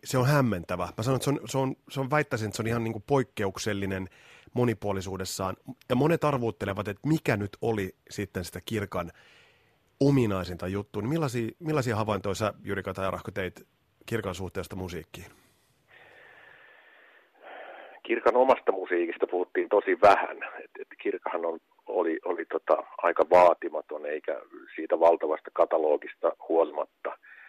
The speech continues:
Speaker 2: hirveästi sitä niin kuin jauhanut tai levitellyt. Että, et, et en, enemmänkin se puhu, puhu, ö, omista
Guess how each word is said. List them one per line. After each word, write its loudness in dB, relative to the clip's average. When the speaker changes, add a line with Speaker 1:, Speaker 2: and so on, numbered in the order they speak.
Speaker 2:
hirveästi -2
sitä 2
niin -6
kuin -12
jauhanut 2
tai 2
levitellyt. -6
Että, -4
et, -8
et -8
en, -4
enemmänkin 2
se 0
puhu, 4
puhu, 2
ö, 6
omista 2